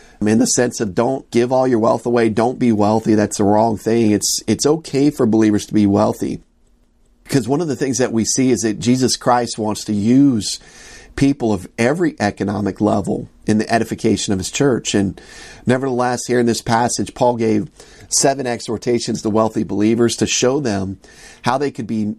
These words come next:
meaningfully used by God in the advancement of his purposes. God wants to use, I believe, all believers and their material possessions to give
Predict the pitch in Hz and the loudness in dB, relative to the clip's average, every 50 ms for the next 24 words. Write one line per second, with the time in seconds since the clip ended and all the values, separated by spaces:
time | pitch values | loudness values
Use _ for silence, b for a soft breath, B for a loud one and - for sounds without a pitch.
0 | _ - 101 104 113 120 127 139 147 151 147 - - 151 151 151 151 156 156 160 | _ -2 0 2 4 4 4 2 0 0 -2 0 2 2 4 4 4 2 0 -2
1 | - _ _ - 104 110 123 131 123 110 101 98 87 - - - - _ _ _ | -8 _ _ -2 2 4 4 6 4 4 2 0 -4 -6 -10 -12 -16 _ _ _
2 | - 113 107 98 117 110 117 113 110 104 101 104 101 101 98 98 110 110 110 107 | 0 0 0 2 2 2 2 2 0 0 0 0 0 0 0 0 2 2 0 0
3 | - - 107 98 95 - B B B B B B B B B - 110 107 107 98 | 0 0 0 0 0 -2 B B B B B B B B B -2 -2 -2 -2 -6
4 | - - - 110 110 110 117 101 - - 110 98 95 - - B B B B B | -8 -4 -2 -2 0 0 -2 -4 -2 0 0 0 0 -2 -4 B B B B B
5 | B B B _ - 104 98 131 127 139 170 180 170 175 170 160 - - - 123 | B B B _ -20 -8 -4 -2 -2 0 -2 -4 -4 -4 -4 -6 -6 -4 -2 -2
6 | 110 110 113 120 123 135 143 135 120 113 110 110 110 104 - - - - _ _ | -2 0 2 4 4 6 6 4 4 4 4 4 2 2 0 -2 -6 -6 _ _
7 | _ _ 117 120 139 175 143 123 113 110 110 95 - - - 107 123 156 156 127 | _ _ -2 -2 -2 -2 -4 -4 -4 -4 -4 -6 -6 -4 0 0 0 0 0 0
8 | 120 110 110 113 123 131 113 104 110 104 - - - 113 113 117 113 110 113 - | 0 2 2 4 2 2 2 0 -2 -2 -4 -2 0 2 2 2 2 2 0 -2
9 | - - 123 127 147 - - 120 101 90 113 110 110 - - 113 98 - - 110 | 0 2 2 2 2 2 -2 -4 -2 0 0 0 0 -2 -4 -6 -6 -4 -6 -2
10 | 90 113 113 117 117 110 98 | 0 2 2 2 0 0 -4